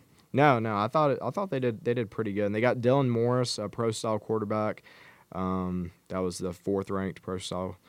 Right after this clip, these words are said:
uh, quarterback. He was the number one, uh, in the state. So they did get a, a decent amount of in-state players and a lot of people, you know,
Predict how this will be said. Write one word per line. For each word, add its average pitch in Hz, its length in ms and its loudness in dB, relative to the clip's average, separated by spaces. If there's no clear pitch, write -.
uh, 87 220 -6
quarterback. 95 360 -4
He 110 60 -2
was 104 80 -2
the 113 60 0
number 120 240 4
one, 113 400 2
uh, 95 260 -4
in 104 140 -4
the 92 80 -2
state. 90 440 -2
So 87 160 -6
they 101 120 0
did 113 220 -2
get 107 180 4
a, 95 200 0
a 101 120 -6
decent 95 320 -4
amount 95 200 -2
of - 80 -12
in-state 90 420 -4
players 92 360 -6
and 92 80 -6
a 92 40 -4
lot 92 80 -2
of 90 40 -10
people, 90 380 -6
you 87 120 -6
know, 82 120 -6